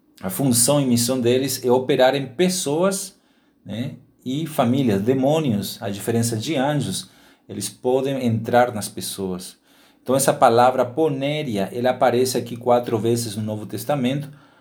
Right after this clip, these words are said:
A primeira delas, eh, está em Mateus vinte e dois, dezoito.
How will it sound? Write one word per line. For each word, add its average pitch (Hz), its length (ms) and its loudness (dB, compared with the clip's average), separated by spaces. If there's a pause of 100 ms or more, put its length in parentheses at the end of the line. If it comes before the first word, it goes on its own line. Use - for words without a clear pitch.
(140)
A - 80 -16
primeira 110 380 2
delas, 117 560 0
eh, 101 500 -4
está 113 220 -4
em 113 40 0
Mateus 113 300 0
vinte 113 240 -4
e 123 40 -4
dois, 117 280 0
dezoito. 113 640 -2